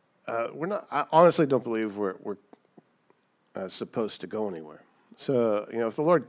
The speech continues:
calls you somewhere, go, right? Get on your shoes, pack your bags, and leave. Don't delay. If the Lord calls you somewhere, go.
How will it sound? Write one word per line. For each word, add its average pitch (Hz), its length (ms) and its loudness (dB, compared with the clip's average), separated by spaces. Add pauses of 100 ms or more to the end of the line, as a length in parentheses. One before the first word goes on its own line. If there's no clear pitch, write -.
(180)
calls 147 340 2
you 120 100 -2
somewhere, 98 360 -4
go, 110 320 -2 (500)
right? 113 300 -4 (160)
Get 127 100 -2
on 143 300 4
your 147 120 0
shoes, 165 480 0 (440)
pack 139 300 2
your 143 100 0
bags, 139 460 0
and 123 160 0
leave. 95 380 -4 (760)
Don't 135 220 4
delay. 135 420 0 (120)
If - 80 -18
the 117 80 -4
Lord 147 220 4
calls 147 320 -2
you 147 80 -4
somewhere, 135 380 -6
go. 127 340 -10